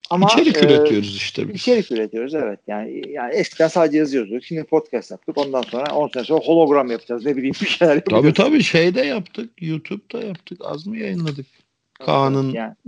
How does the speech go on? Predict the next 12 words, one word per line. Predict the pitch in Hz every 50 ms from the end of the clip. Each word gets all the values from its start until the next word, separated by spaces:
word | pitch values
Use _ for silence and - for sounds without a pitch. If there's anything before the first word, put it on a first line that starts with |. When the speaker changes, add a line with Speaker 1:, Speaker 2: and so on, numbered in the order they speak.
| -
Speaker 2:
rahmetli | 151 143 139 135 135 139 131 123 127 - 135 123 120
dedesinin | 123 120 127 127 117 - 131 135 123
stüdyosunda | 113 - - - 143 139 135 123 117 117 - - 139 131 127 131 151 - _ _ _ - - - - - - - - - _ _ _ _ _ _ - -
çekip | - - - 113 113 - 120 - 120 _ _ -
montajlayıp | - 117 117 117 113 - 127 120 113 113 127 123 120 113 113 120
yayınladığımız | 120 117 120 120 120 120 120 117 123 120 120 120 117 123
bir | 127 120
sürü | 113 - - - 135 127
şey | - - 160 160 175 175
de | 180 160
var. | 131 120 117
YouTube'a | 120 117 120 120 117 - - 135 123 120 123 120 113